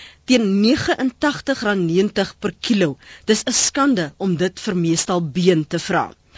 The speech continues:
En Praat Saam vra ek jou, hoe staal jy jou teen hierdie stygende kospryse?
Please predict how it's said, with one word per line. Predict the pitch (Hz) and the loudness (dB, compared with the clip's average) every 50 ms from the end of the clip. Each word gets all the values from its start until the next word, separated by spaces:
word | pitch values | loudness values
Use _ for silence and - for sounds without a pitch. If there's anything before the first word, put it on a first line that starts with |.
| - - - - - - | -16 -14 -14 -12 -4 -2
En | 240 | 2
Praat | 247 294 294 294 285 285 - | 4 4 4 4 4 2 0
Saam | 302 277 254 254 | -2 -2 -2 -2
vra | 247 - - 277 277 285 240 | -4 -4 -2 0 0 0 0
ek | 220 226 - - | -2 -4 -4 -4
jou, | 180 190 208 294 311 | -4 -2 0 0 0
hoe | 214 196 247 262 | 0 0 0 0
staal | - - - - 294 262 254 254 240 | 0 -2 -2 -2 -2 -2 0 -2 -2
jy | 202 160 151 185 208 285 277 | -2 -2 0 2 2 4 4
jou | 233 220 170 151 139 - - - - _ | 2 2 0 -2 -4 -10 -20 -20 -20 _
teen | _ 220 226 208 | _ 0 2 4
hierdie | 196 190 202 196 202 190 175 170 _ | 4 4 2 2 0 0 -2 -4 _
stygende | - - - - - - 254 233 233 240 208 - 240 233 208 185 185 190 190 - _ _ _ | -8 -6 -6 -6 -2 0 2 2 2 0 0 -2 -2 0 0 0 0 -2 -4 -8 _ _ _
kospryse? | - - 208 185 - - - - 170 151 147 - - 127 98 | -2 -2 0 2 2 -2 -2 -4 -4 -4 -4 -6 -6 -8 -10